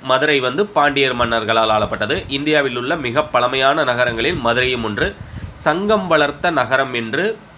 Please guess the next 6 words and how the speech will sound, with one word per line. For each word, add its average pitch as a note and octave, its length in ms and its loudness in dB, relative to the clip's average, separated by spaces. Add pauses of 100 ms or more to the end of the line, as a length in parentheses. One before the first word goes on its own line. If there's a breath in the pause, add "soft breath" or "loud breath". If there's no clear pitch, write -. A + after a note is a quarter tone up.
பெயர் C3+ 260 0
பெற்றுள்ளதிலிருந்தே A2+ 1000 -2
இதன் A#2 320 -4
தொன்மை C#3+ 340 0
புரிந்து A2+ 340 -2
கொள்ளலாம். F#2 320 -4